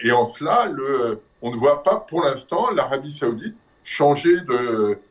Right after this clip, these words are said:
de cap et, et c'est ce qui pourrait se, se traduire par, euh,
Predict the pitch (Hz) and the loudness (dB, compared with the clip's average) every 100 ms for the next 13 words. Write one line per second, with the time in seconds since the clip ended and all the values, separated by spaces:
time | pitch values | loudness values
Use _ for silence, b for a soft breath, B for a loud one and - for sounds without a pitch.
0 | _ 107 104 156 - - _ _ - 117 | _ -8 -2 0 0 -6 _ _ -2 0
1 | 117 113 107 135 143 147 - 117 120 127 | 0 -2 -4 0 2 0 -4 -10 -2 2
2 | 151 - 117 110 - - _ _ _ 120 | 2 2 2 2 -4 -16 _ _ _ -8
3 | 113 - 127 151 175 - 117 117 98 | -2 0 0 0 0 2 0 0 -6